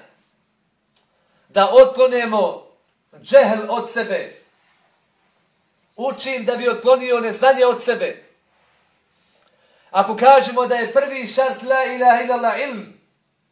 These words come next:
i da nam Allah dželle šanu traži od nas da prvo znamo, a onda vjerujemo i radimo po tome. Fa'lam annahu la ilaha illallah.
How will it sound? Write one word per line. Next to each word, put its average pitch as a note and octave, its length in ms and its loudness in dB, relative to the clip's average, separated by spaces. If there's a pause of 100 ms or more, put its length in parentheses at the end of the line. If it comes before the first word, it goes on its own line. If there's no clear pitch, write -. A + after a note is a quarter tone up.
(1400)
i F#3+ 80 -16
da G#3+ 80 -6
nam G#3+ 140 -6
Allah C4 400 2
dželle B3 260 -2
šanu B3+ 560 0
traži C4 600 4
od B3+ 180 6
nas A#3 260 -2
da G#3+ 340 -2 (420)
prvo C4 380 4
znamo, C4 560 2
a C4+ 240 8
onda B3 240 2
vjerujemo A3 640 -2
i G3+ 60 -4
radimo A3 480 2
po G3+ 100 -6
tome. A#3+ 540 -4 (1300)
Fa'lam B3 440 2
annahu B3 380 -2
la B3+ 180 4
ilaha B3 380 0
illallah. B3 500 0